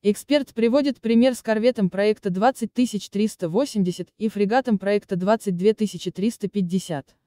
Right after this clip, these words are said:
в которых отсутствует многопозиционная работа гидроакустических средств. С учетом состояния вопросов скрытности, гидроакустики и общей оперативной обстановки в большинстве тактических ситуаций бой будет начинаться с внезапной атаки на нас.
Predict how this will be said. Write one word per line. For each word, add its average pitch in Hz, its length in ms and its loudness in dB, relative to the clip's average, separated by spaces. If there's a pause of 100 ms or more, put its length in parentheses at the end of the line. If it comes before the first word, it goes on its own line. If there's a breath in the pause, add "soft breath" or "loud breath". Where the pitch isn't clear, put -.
в - 80 -20
которых 175 400 -4
отсутствует 175 640 -4
многопозиционная 190 1080 2
работа 190 400 0
гидроакустических 196 1040 -2
средств. - 540 -8 (300)
С - 120 -6
учетом 269 440 2
состояния 208 580 2
вопросов 190 460 -2
скрытности, 180 680 -4 (220)
гидроакустики 202 840 0
и 208 40 2
общей 226 300 0
оперативной 185 640 0
обстановки 202 580 0
в 170 80 -2
большинстве 190 540 -2
тактических 214 600 -4
ситуаций 208 580 0
бой 214 240 0
будет 185 280 0
начинаться 185 540 -2
с - 80 -16
внезапной 175 560 -2
атаки 190 320 -4
на 175 160 2
нас. 143 300 -4